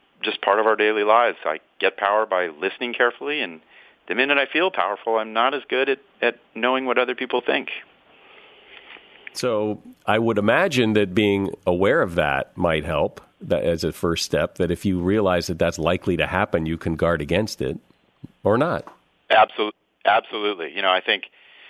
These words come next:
Speaker 1: you know, I, I mean, humans are amazing in how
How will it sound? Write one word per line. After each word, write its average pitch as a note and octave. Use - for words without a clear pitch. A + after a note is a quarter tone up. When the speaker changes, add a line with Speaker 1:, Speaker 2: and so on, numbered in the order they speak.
Speaker 1:
you C3+
know, G2+
I, A#2+
I C3+
mean, C3+
humans G#3+
are A2
amazing F#2
in E2
how E2+